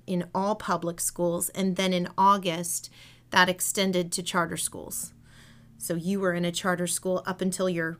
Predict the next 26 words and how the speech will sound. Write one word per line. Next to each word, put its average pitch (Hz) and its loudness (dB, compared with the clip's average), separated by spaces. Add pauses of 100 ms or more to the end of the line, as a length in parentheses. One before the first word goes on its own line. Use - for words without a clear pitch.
recent 202 2
high 180 0
school 175 0
graduation, 170 0
and 175 0
you've 165 -4
recently 185 0
turned 180 0
eighteen. 190 -2 (800)
And 190 0 (1300)
one 202 2
of 269 2
the 214 2
things 190 0
that 180 -2
this 196 0
sex - 2
education 180 0
was 165 0
promoted 196 2
as 160 -2
is 175 0
an 175 0
inclusive 170 -4
sex - -8
education. - -12